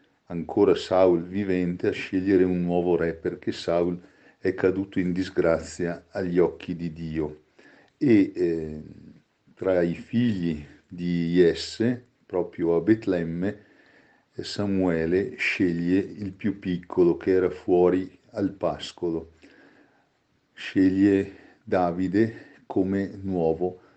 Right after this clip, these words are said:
re di Israele, anche se poi Davide in realtà non è ancora re di, di Israele.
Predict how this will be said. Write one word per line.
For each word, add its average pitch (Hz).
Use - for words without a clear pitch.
re 85
di 85
Israele, 82
anche 80
se -
poi 85
Davide 85
in 82
realtà 80
non 85
è 98
ancora 87
re 85
di, 90
di 90
Israele. 80